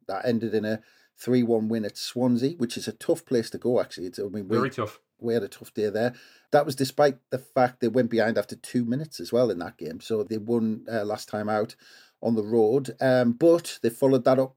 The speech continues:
Speaker 1: with a one nil defeat, uh, to Millwall, which was their last game in the Championship because they played in the F A Cup. Looking at all of that, you know, seventeenth in the table,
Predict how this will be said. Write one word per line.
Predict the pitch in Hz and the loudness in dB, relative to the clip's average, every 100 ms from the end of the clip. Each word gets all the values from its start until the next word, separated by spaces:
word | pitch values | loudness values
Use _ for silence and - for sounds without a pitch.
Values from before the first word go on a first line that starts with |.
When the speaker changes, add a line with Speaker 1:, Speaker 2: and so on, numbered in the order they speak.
| _ | _
Speaker 1:
with | 127 | -4
a | 117 | 0
one | 123 120 | 0 2
nil | 117 | 0
defeat, | 117 117 117 117 - _ | -2 -4 -6 -6 -16 _
uh, | 113 104 101 | -4 -2 -4
to | - | -6
Millwall, | 104 101 120 123 110 131 | -6 -2 0 0 0 0
which | 170 - - | -2 -6 -8
was | 104 | -6
their | - 104 | -4 -2
last | 104 95 - | -2 -4 -4
game | 107 98 | -4 -4
in | |
the | 92 | -8
Championship | - 92 90 90 107 110 | -10 -10 -10 -10 -8 -8
because | - 98 90 | -12 -14 -10
they | 92 | -10
played | - 104 101 | -6 -8 -8
in | |
the | 95 | -12
F | 92 | -10
A | 92 | -12
Cup. | - 107 117 - - - _ _ _ | -8 -6 -6 -10 -20 -20 _ _ _
Looking | 175 190 196 196 | -4 -2 0 2
at | 170 | 6
all | 170 156 | 6 6
of | 131 | 4
that, | 113 101 - | 2 0 -4
you | 127 | -4
know, | 120 | -4
seventeenth | - 160 147 147 131 | 0 0 0 -4 0
in | |
the | 131 | -2
table, | 127 107 107 110 107 | 0 -2 0 -2 -4